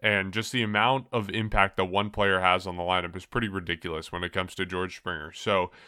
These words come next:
you gotta be really happy with that, and that's, again, part of the reason why the Blue Jays are being so aggressive with Springer's health and his timetable for return because of the impact he has on this lineup. And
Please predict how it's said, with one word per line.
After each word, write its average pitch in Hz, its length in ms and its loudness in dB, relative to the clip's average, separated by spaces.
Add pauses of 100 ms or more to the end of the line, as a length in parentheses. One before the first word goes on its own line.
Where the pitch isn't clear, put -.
(260)
you 110 100 -2
gotta 135 220 6
be 127 140 2
really 120 240 2
happy 113 260 8
with 107 160 0
that, 120 220 6
and 110 100 -2
that's, 98 160 -2
again, 101 320 0
part 101 180 0
of 101 60 -2
the 98 80 -4
reason 101 300 -2
why 95 100 2
the 95 80 -4
Blue 98 160 -4
Jays 98 260 0
are 85 260 0 (360)
being 98 300 0
so 98 580 2 (360)
aggressive 104 760 4
with 87 360 0 (300)
Springer's 92 520 -4
health 117 380 6
and 90 120 -2
his 87 240 -10
timetable 110 580 2
for 95 160 -6
return 107 460 0
because 92 260 -4
of 87 80 -8
the 90 140 -2
impact 87 400 0
he 87 100 -8
has 82 320 -2
on 85 80 -10
this 78 200 -10
lineup. 80 360 -2
And 90 120 -8